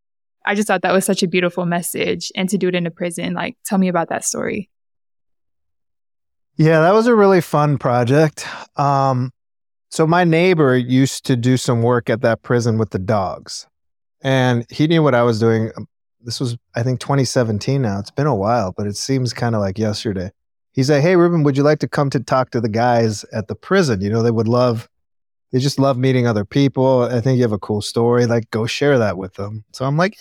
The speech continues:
Speaker 2: "Yeah, sure. Let's do it. Why not?" And at the time, I didn't really know my neighbor. We just got in a car and drove two and a half hours to Lancaster.
Speaker 1: Oh, wow.
Speaker 2: Yeah, so we're in the car together for a long time. And then we get there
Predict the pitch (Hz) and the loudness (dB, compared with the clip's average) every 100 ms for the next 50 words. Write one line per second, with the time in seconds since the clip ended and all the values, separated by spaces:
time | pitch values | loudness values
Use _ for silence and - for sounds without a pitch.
0 | - 233 127 - 185 220 147 107 107 139 | -2 0 0 -4 -4 -2 -2 -2 -2 -2
1 | 156 - 175 170 98 110 131 147 147 95 | -2 -2 0 2 0 -2 0 2 0 -2
2 | _ _ _ _ _ _ _ - 139 156 | _ _ _ _ _ _ _ -2 0 0
3 | 156 - 190 202 170 170 151 151 131 117 | -2 0 2 4 2 2 4 4 2 0
4 | 120 131 147 151 165 185 202 147 139 139 | 2 2 4 4 2 2 0 2 0 0
5 | - - 135 135 117 - 131 127 110 117 | -2 0 0 0 -4 0 0 2 2 2
6 | 113 - - 120 117 113 110 113 110 113 | 0 -6 -2 0 0 0 0 0 0 -2
7 | 104 - _ - 110 113 117 135 131 156 | -6 -10 _ -10 -4 -4 0 0 0 -6
8 | 156 _ _ _ _ _ _ _ 208 202 | -6 _ _ _ _ _ _ _ -2 -2
9 | 175 175 202 190 185 190 _ _ - 127 | 0 -2 0 -2 -4 -8 _ _ -6 0
10 | 127 120 123 113 120 117 - 117 113 107 | 2 2 0 0 0 0 0 0 0 -2
11 | 113 117 117 113 - 110 107 107 101 107 | -2 0 0 0 -2 -2 0 -2 -2 0
12 | 113 143 185 190 135 117 - 117 117 | 2 2 2 2 2 0 0 2 2